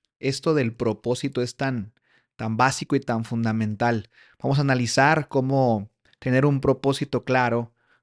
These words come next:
no solo nos brinda esta brújula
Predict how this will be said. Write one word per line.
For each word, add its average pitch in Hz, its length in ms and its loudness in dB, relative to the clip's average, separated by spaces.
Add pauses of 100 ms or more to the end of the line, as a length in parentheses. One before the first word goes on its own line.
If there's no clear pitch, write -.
no 151 240 0
solo 185 240 0
nos 156 240 0
brinda 139 720 0 (340)
esta 147 360 -2
brújula 127 880 0